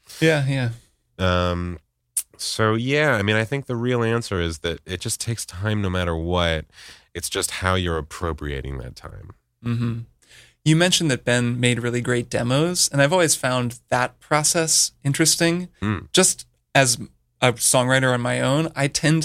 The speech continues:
Speaker 1: to make demos that are overly elaborate
Speaker 2: Mm.
Speaker 1: and kind of, they, like, set the song in stone in ways that sometimes
Speaker 2: Sure.
Speaker 1: I'm then not happy with.
Speaker 2: Sure.
Speaker 1: And then going into the studio to actually record something with people,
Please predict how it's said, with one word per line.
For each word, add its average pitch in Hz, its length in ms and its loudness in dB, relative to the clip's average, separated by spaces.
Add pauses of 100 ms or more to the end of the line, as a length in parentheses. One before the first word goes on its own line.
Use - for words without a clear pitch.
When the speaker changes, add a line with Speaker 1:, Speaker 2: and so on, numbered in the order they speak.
Speaker 1:
to 165 100 0
make 151 260 2
demos 156 380 2
that 131 120 2
are 123 200 0
overly 139 440 2
elaborate 131 600 0 (140)
Speaker 2:
Mm. 92 200 -2
Speaker 1:
and 123 140 2
kind 131 220 2
of, 120 220 -2 (800)
they, 180 100 6
like, 185 160 4
set 185 220 4
the 180 80 0
song 160 280 2
in 131 120 2
stone 131 380 2
in 147 140 2
ways 147 340 0
that - 140 -6
sometimes 127 360 0
Speaker 2:
Sure. 123 80 0
Speaker 1:
I'm 123 180 -2 (100)
then 127 240 2
not 123 200 0
happy 127 300 -2
with. 202 300 0 (120)
Speaker 2:
Sure. 82 240 0
Speaker 1:
And 135 160 4
then 131 120 4
going 131 300 4
into 127 140 2
the 123 100 -4
studio 143 560 2
to 127 160 -4
actually 127 280 -4
record 185 440 0
something 143 260 0
with 131 140 -2
people, 131 420 -2